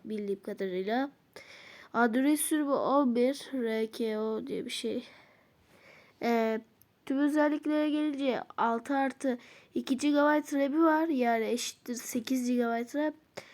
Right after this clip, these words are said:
kadar yükseltilebiliyor. Seki-, ç-, çekirdek, sekiz çekirdek box, iki otuz yani anlayan anlar zaten.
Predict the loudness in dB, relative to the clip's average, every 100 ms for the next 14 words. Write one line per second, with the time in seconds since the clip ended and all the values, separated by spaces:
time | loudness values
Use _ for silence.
0 | -20 -20 _ -2 0 2 0 -2 -4 -6
1 | -6 -6 -4 0 2 2 2 -2 _ -14
2 | -6 -6 -4 -10 _ _ -20 -20 -20 -20
3 | -20 _ _ _ _ _ _ _ _ _
4 | -2 0 0 -2 -4 -8 -8 -8 -8 _
5 | -10 -4 -4 0 0 0 -2 -4 -14 -18
6 | -20 -20 -20 _ -20 -20 -12 -10 -6 -2
7 | -4 -6 -10 -4 -4 -2 -4 -4 -2 -2
8 | -4 -16 _ -8 -6 -6 -10 -16 -14 -14
9 | -14 -16 -8 -4 -4 -6 -8 -6 -4 -2
10 | 2 2 2 -2 -4 -4 -4 -6 -8 -8
11 | -10 -10 -12